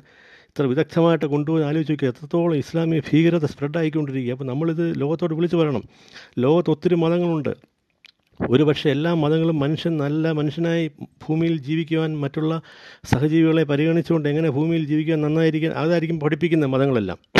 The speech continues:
പക്ഷേ ഈ മതം മാത്രം സ്വർഗത്തിൽ എഴുപത്തിരണ്ട് ഹൂറികളും മദ്യവും ബാലന്മാരും കിട്ടുമെന്ന് പറഞ്ഞ് സ്വർഗത്തിൽ വെറും ഒരു മത്-, പഞ്ചനക്ഷത്ര വ്യഭിചാ-, വ്യഭിചാരശാലയാക്കി മാറ്റി. ഭൂമിയിലെ മുഹമ്മദിനെയും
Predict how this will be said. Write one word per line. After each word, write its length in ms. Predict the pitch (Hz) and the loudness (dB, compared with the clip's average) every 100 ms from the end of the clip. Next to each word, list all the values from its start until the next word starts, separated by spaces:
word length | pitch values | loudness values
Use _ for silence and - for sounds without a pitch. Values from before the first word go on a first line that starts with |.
| - | 4
പക്ഷേ 240 | - 120 160 160 - - - - | 4 -2 -6 -8 -16 -20 -16 -6
ഈ 80 | 190 | -2
മതം 260 | 214 185 180 | 0 0 2
മാത്രം 360 | 156 151 156 135 160 _ _ _ - - | 0 0 -2 -4 -6 _ _ _ -20 -6
സ്വർഗത്തിൽ 480 | - 151 180 185 175 - | -2 0 0 0 -2 0
എഴുപത്തിരണ്ട് 460 | 143 170 180 175 | 0 2 0 0
ഹൂറികളും 540 | 156 151 160 160 160 160 | 0 0 2 2 0 -2
മദ്യവും 460 | 127 131 135 156 160 | -4 -4 0 0 0
ബാലന്മാരും 580 | 127 131 151 151 151 151 | 0 0 0 0 0 -2
കിട്ടുമെന്ന് 400 | 123 - 143 135 | -4 -2 -2 -2
പറഞ്ഞ് 340 | 123 113 110 123 - _ _ | -2 -2 -4 -6 -10 _ _
സ്വർഗത്തിൽ 760 | - 135 139 _ _ - 147 160 156 151 | -2 -2 -2 _ _ -6 -2 -2 -2 -6
വെറും 280 | 131 127 165 | -2 0 0
ഒരു 140 | 156 143 147 | 0 -2 -4
മത്-, 220 | 123 127 147 | -6 -8 -8
പഞ്ചനക്ഷത്ര 580 | - 143 165 160 156 151 | -4 0 0 0 -2 -4
വ്യഭിചാ-, 440 | 147 135 143 156 - | -2 -2 -2 -4 -2
വ്യഭിചാരശാലയാക്കി 800 | 127 143 151 - 123 135 117 110 | -2 0 -2 -2 -4 -4 -6 -6
മാറ്റി. 300 | 95 - - - - _ - _ | -8 -8 -14 -16 -18 _ -20 _
ഭൂമിയിലെ 500 | - 143 180 185 160 143 _ _ - | -6 -2 2 4 2 -2 _ _ -2
മുഹമ്മദിനെയും 680 | 131 156 180 185 180 170 | 2 2 2 2 2 0